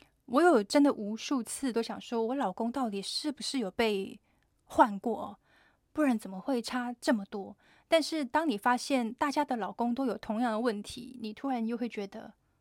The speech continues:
，“哦，那可能就是这个产品本身它的一个瑕疵。”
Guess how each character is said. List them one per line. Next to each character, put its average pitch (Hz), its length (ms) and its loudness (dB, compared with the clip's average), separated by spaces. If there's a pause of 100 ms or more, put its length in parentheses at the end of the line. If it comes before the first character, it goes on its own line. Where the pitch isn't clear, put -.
(160)
，“哦， 226 140 -4
那 294 100 4
可 262 100 -2
能 214 80 0
就 220 80 0
是 233 140 0
这 254 100 -4
个 226 100 0
产 214 220 -8
品 214 200 -2
本 208 160 -4
身 220 340 -2 (560)
它 240 160 -4
的 226 100 -6
一 208 80 -4
个 208 160 -6
瑕 196 240 -8
疵。” 220 300 -6